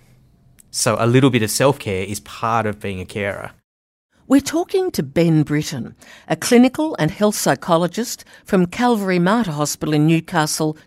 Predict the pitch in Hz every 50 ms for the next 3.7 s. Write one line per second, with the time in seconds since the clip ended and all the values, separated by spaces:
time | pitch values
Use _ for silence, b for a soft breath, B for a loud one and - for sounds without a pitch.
0 | b - 147 147 139 - 143 127 117 - 151 139 135 139 139 117 - - - -
1 | - B B B B B B B B B B B B B - 269 330 381 359 220
2 | - 175 170 165 156 - - 151 156 160 160 180 214 233 240 220 233 202 185 -
3 | 151 151 156 151 - - 190 170 165 170 - - 202 208